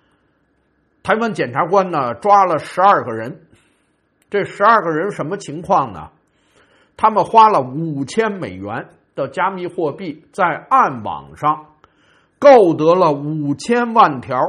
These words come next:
涉及台湾两千三百万公民的个人记录。也不知道他们怎么偷来的，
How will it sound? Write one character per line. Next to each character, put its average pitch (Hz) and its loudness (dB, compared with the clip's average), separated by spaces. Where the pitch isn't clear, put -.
涉 170 0
及 160 -8
台 156 -2
湾 170 -2
两 120 -8
千 175 -8
三 170 -4
百 113 -4
万 131 -6
公 160 -8
民 131 -8
的 147 -2
个 165 -4
人 139 -6
记 160 -6
录。 160 -12
也 143 -8
不 160 -6
知 175 0
道 170 2
他 170 -4
们 165 -6
怎 113 -8
么 82 -16
偷 165 -2
来 123 -4
的， - -16